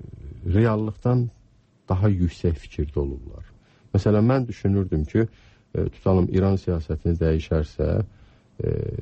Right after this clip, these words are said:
İranın, e, adi bir Nabucco layihəsinə qoşulmasında İran Avropa üçün partnyorə çevrilə bilər,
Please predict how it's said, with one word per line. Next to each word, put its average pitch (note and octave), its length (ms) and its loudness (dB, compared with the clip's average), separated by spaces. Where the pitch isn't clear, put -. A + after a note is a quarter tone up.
İranın, F#2 460 4
e, - 300 -8
adi E2+ 360 0
bir E2 140 0
Nabucco E2+ 440 2
layihəsinə D2+ 580 -2
qoşulmasında D#2+ 840 0
İran E2+ 340 2
Avropa F2 460 2
üçün D#2+ 220 -4
partnyorə D#2+ 500 -2
çevrilə E2+ 440 0
bilər, E2+ 260 0